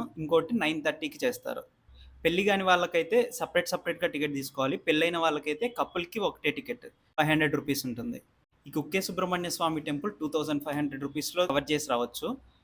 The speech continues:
మనకు తెలుగు స్టేట్స్ నుంచి కుక్కేకి డైరెక్ట్‌గా కనెక్టివిటీ లేదు. తెలుగు స్టేట్స్‌లో ఎక్కడున్నా ఫస్ట్ బెంగళూరుకి రీచ్ అవ్వండి. టికెట్ around ఫోర్ హండ్రెడ్ ఉంటుంది.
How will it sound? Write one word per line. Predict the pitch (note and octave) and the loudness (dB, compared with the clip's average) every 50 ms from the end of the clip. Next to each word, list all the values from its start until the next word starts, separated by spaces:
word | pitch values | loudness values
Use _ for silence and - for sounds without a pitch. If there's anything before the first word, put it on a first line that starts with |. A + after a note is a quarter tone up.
| _ _ _ | _ _ _
మనకు | - D3+ D#3 E3+ - - | -2 0 0 0 -2 -4
తెలుగు | - - D3+ D3+ D3+ F3 | -2 0 -2 0 0 -2
స్టేట్స్ | F3 - - F3+ F3 - - | -4 -2 -2 -2 -2 -2 -4
నుంచి | E3+ D3+ D3+ - G#3 | -2 -4 -4 -4 -6
కుక్కేకి | G3+ - D#3 C#3 - F3 E3+ E3+ A3+ | -6 -6 -12 -8 -6 -6 -6 -4 -4
డైరెక్ట్‌గా | F#3 C#3+ C#3+ D3 D3 D3+ D#3+ F3 E3 | 0 0 0 0 0 -2 -2 -2 -2
కనెక్టివిటీ | C#3+ D3+ C#3+ C#3 C#3 - C#3 C#3 D3+ C#3 | 0 0 0 0 0 -4 -6 -4 -2 -2
లేదు. | C3 A#2+ A#2+ A2 A#2+ - - _ _ _ _ | 0 0 0 -2 -4 -10 -14 _ _ _ _
తెలుగు | D#3+ D3+ D#3 D#3+ F#3 | 0 0 2 0 -2
స్టేట్స్‌లో | F3 - G3 F#3 F3+ - F#3 E3+ | -2 -2 -2 -2 -4 -2 -2 -2
ఎక్కడున్నా | C#3+ - - D3 C#3+ D3 F3 G3+ | -2 -2 -2 0 0 0 0 0
ఫస్ట్ | G3 - D3+ - - E3 | -2 -6 -8 -8 -8 -2
బెంగళూరుకి | C3+ B2 B2+ C3+ D#3 D#3+ E3 D3+ - D3 | 0 0 2 2 2 2 0 0 0 -2
రీచ్ | C3+ B2+ - - | -2 -2 -2 -2
అవ్వండి. | B2+ A#2+ A#2+ B2 C#3+ G3 C4 - _ _ _ _ _ _ _ _ | -2 -2 -2 -2 -4 -4 -6 -8 _ _ _ _ _ _ _ _
టికెట్ | - C#3+ D#3 F#3 F#3 | -8 -4 -2 0 0
around | F#3 E3 F3 G#3+ A3+ | 2 2 2 0 -2
ఫోర్ | - - D3+ D3 | 0 0 2 2
హండ్రెడ్ | D3 C#3+ C#3+ C#3 C3 B2+ | 4 4 4 4 2 0
ఉంటుంది. | B2 A#2 B2 A#2 A#2 A#2+ | -2 -2 -4 -4 -4 -6